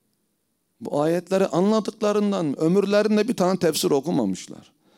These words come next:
Ömürlerinde iki tane hadis şerhinden okumamış adamlar tutmuş ayet yorumlaması yapıyor. İşine bak ya sen,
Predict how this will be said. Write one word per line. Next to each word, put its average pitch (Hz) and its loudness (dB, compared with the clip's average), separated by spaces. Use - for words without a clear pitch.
Ömürlerinde 208 4
iki 220 -4
tane 190 4
hadis 165 0
şerhinden 175 4
okumamış 151 2
adamlar 139 0
tutmuş 170 -4
ayet 156 0
yorumlaması 135 0
yapıyor. 104 -4
İşine 196 2
bak 185 0
ya 175 2
sen, 208 2